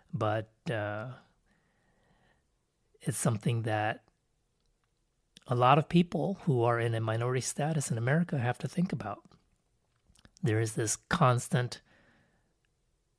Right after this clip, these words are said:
anxiety or fear or sense of risk just by living your life, going to get groceries. And with the mass shooting, that is another element, but it also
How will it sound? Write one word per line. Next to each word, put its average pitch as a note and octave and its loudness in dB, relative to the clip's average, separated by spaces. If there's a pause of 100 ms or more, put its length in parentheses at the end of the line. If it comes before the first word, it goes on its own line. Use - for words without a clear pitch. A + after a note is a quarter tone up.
(420)
anxiety A2 2
or G2 -6
fear A#2 -2
or A#2 -2 (160)
sense - -2
of A2 -6
risk - -4 (400)
just G3 -2
by F#3 0
living D3+ 6
your D#3 6
life, D#3 0
going C3 -2
to C3 0
get C#3 0
groceries. C#3+ -2 (800)
And A2+ 0
with A#2 0
the B2 4
mass C3 6
shooting, B2 2
that C3 2 (580)
is B2 -2
another D3 6
element, A2+ 4 (640)
but D3 2
it C#3 4
also C#3+ 4